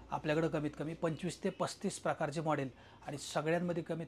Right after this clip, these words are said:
कमी तुम्हाला वीस प्लस क्वांटिटी, वीस ते तीस क्वांटिटी, काहीमध्ये चाळीस क्वांटिटी, काहीमध्ये पन्नास क्वांटिटी, असं बल्कमध्ये पाचशे प्लस आपल्याकडं आत्ता सध्या क्वांटिटी रेडी मित्रांनो. तुम्हाला काही जरी कसली जरी अडचण असेल, कुठलंही मॉडेल पाहिजे असेल,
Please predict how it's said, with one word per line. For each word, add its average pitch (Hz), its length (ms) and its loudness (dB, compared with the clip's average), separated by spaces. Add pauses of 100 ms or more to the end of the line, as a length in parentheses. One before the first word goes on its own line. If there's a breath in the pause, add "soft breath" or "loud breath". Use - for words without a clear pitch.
कमी 160 160 -2
तुम्हाला 160 220 0
वीस 147 300 -2
प्लस - 280 0
क्वांटिटी, 143 360 2
वीस 147 300 -4
ते 185 60 0
तीस 165 240 -2
क्वांटिटी, 143 320 0
काहीमध्ये 160 400 0
चाळीस 165 300 2
क्वांटिटी, 147 340 0
काहीमध्ये 151 380 0
पन्नास 156 360 2
क्वांटिटी, 139 300 0 (440 loud breath)
असं 143 240 -4
बल्कमध्ये 160 500 2
पाचशे - 400 -2
प्लस 185 360 0
आपल्याकडं 147 380 -4
आत्ता 143 300 -6
सध्या 147 340 -2
क्वांटिटी 147 440 -2
रेडी 151 200 4
मित्रांनो. 135 380 -4
तुम्हाला 151 480 -4 (180)
काही 151 240 2
जरी 170 160 2
कसली 151 300 -2
जरी 156 120 2
अडचण 143 280 2
असेल, 143 220 -2
कुठलंही 156 360 0
मॉडेल 147 240 2
पाहिजे 139 240 0
असेल, 131 240 -2